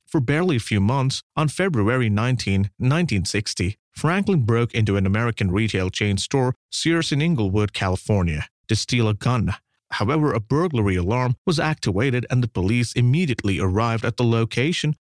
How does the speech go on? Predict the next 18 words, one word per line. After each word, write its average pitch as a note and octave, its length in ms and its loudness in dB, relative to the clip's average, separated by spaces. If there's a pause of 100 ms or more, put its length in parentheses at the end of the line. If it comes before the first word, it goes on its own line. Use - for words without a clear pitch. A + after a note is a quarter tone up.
(100)
which - 180 -2
led F#3 200 0
to D#3+ 100 2
an A#2+ 80 2
exchange A2+ 500 0
of F#2 160 -6
gunfire G#2+ 480 0
between G#2 300 -2
the E2 80 -4
police A#2+ 560 -2
and B2+ 120 0
Franklin D3 520 -2
on D3+ 140 0
the D3+ 100 2
roof G#2+ 320 0
of A#2 80 -2
the A#2+ 60 -2
store. F#2 360 -6